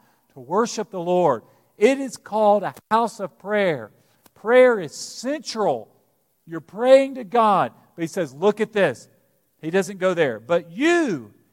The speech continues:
have made it a den of thieves," or your King James Bible says, "a den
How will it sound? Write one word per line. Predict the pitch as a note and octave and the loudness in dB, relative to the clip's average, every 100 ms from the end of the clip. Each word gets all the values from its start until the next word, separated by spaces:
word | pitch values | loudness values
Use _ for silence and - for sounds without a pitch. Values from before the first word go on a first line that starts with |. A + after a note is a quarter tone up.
| _ _ | _ _
have | E3 D#3 D3 | -4 -4 -6
made | F#3+ C4 D4 D4+ | 0 2 2 0
it | D#4 B3+ - _ _ | -4 -8 -14 _ _
a | C3 B2+ B2+ C3 | -18 -18 -20 -4
den | A#3+ D4+ D#4 D#4 C#4 G3 _ _ | 2 2 2 0 -4 -12 _ _
of | B2 - _ _ _ | -20 -20 _ _ _
thieves," | F#3 A3+ A#3 G#3+ F3+ C3+ A2+ | -6 -4 -2 -4 -6 -10 -16
or | A#2+ | -20
your | A#2 | -20
King | A#2 G3 G#3 | -14 -12 -12
James | D3+ G#3 G#3+ C#3+ | -10 -10 -10 -2
Bible | F#3+ G3+ G3+ | 2 2 0
says, | - G3+ F#3+ D3+ | -8 -6 -8 -8
"a | C#3 A#2 | -14 -14
den | A2 F3+ G3+ A3+ A3+ G3+ | -14 -6 -4 -2 -4 -8